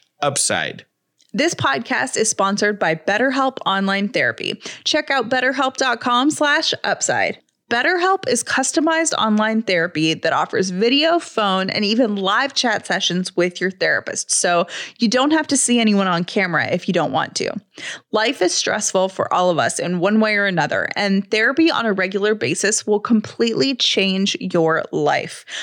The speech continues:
Speaker 2: I've been going to therapy for fifteen years, and it has been incredible for me. It's helped me through some of the darkest times in my life. But it also helps me manage stress from some of the little things we all deal with in life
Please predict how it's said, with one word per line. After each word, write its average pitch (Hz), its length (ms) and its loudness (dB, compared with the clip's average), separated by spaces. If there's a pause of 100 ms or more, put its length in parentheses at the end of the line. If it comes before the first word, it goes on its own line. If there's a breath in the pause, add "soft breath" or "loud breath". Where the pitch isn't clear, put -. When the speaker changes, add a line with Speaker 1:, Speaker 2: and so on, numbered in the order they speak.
(140 loud breath)
Speaker 2:
I've 226 220 2
been 247 100 6
going 247 220 4
to 240 60 0
therapy 196 420 0
for 180 320 -6
fifteen 202 480 0
years, 170 320 0
and 190 120 -4
it 180 120 0
has 180 180 -2
been 165 180 0
incredible 170 640 -2
for - 160 -6
me. - 280 -10 (220 loud breath)
It's - 180 -2
helped 226 220 0
me 262 120 4
through 202 340 2
some 202 220 0
of 180 100 -6
the 180 80 0
darkest 190 540 -2
times 190 400 0
in 175 180 0
my 160 120 0
life. 143 340 -4 (180)
But 196 420 0 (320 loud breath)
it - 280 0
also 330 320 4
helps 208 340 0
me 185 220 0
manage 226 500 0
stress - 720 0 (140)
from 220 220 2
some 233 180 0
of 233 100 0
the 214 80 2
little 202 400 0
things 285 400 0 (240 loud breath)
we 220 320 0
all 247 240 4
deal 208 400 2
with 175 240 2
in 196 220 0
life 196 340 -2